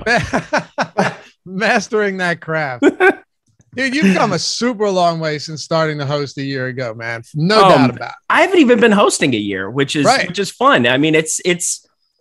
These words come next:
Speaker 2: it's just so fun. I think everybody finds fantasy sports in such a roundabout way, but I've been playing for seven years, eight years,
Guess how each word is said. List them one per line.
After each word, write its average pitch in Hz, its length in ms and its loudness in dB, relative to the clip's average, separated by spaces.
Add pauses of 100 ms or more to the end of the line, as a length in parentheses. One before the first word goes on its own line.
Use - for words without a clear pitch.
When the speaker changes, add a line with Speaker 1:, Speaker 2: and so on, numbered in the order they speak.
(220)
Speaker 2:
it's 247 320 -2
just 285 220 0
so 190 180 2
fun. 147 280 2
I 160 120 2
think 277 200 -2
everybody 202 480 -2
finds 175 400 -6
fantasy 143 440 -6
sports 107 500 -8
in 113 100 -6
such 139 280 -2
a 123 100 0
roundabout 131 600 0
way, 123 220 2
but 147 180 -2
I've 196 140 0
been 302 120 -6
playing 160 380 -4
for 143 180 -4
seven 143 440 -2
years, 147 380 -4
eight 151 220 -4
years, 135 420 -2